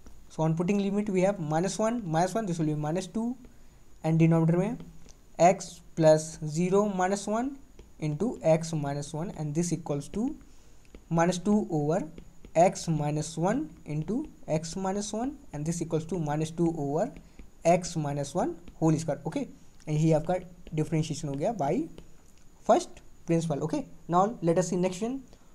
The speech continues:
question number eight। ओके, so question number eight में हमें डेरिवेटिव फाइंड करना है। ओके, so इसमें नहीं मेंशन है हमें फर्स्ट प्रिंसिपल से फाइंड आउट करना है। So सिंपल हम ऐसे जो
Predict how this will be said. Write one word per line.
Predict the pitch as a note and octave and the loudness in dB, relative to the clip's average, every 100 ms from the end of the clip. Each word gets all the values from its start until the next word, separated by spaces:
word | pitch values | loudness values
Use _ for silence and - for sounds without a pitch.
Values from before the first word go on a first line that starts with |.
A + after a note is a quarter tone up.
| - - | -4 0
question | F#3 G#3+ F#3+ | 2 2 2
number | G3 D#3+ | 0 -2
eight। | C#3 C3 - - | -4 -8 -16 -12
ओके, | C4+ B3+ - - - - - - - - - | -6 -4 -6 -16 -20 -20 -20 -20 -20 -20 -20
so | - F3 | -2 0
question | F3 F3 F#3+ | 0 2 2
number | F3+ | 2
eight | F3+ | 2
में | |
हमें | F3 F#3 D#4 - - - - - - - - - E3 | 2 0 -2 -10 -18 -20 -20 -20 -20 -20 -20 -14 2
डेरिवेटिव | E3 F3+ A3 G#3+ | 6 6 6 4
फाइंड | E3+ D#3+ | 4 4
करना | D3 C#3+ | 0 -4
है। | C#3 E3+ | -4 -4
ओके, | C#4+ F3 - - - - | -2 -4 -8 -18 -18 -2
so | F3+ | 0
इसमें | E3+ G3+ F#3+ | 2 2 2
नहीं | G3 A#3+ | 4 4
मेंशन | A3+ G#3+ A3 | 4 4 2
है | A3 | 2
हमें | G3+ G3+ B3 B3+ - - | 2 0 -2 -6 -14 2
फर्स्ट | F#3+ G3 - | 4 4 0
प्रिंसिपल | G#3 G#3 | 0 2
से | G#3+ | 0
फाइंड | G#3 G3+ G3+ | -2 0 0
आउट | G3+ | -2
करना | G#3 | -2
है। | A3+ A3 | -4 -6
So | - | -6
सिंपल | E3+ F3 F3+ F#3 | -2 0 0 0
हम | C4+ - - - - - - - - D#3+ | -4 -8 -16 -20 -20 -20 -20 -20 -2 0
ऐसे | D#3+ A#3+ | 2 0
जो | A3 | 0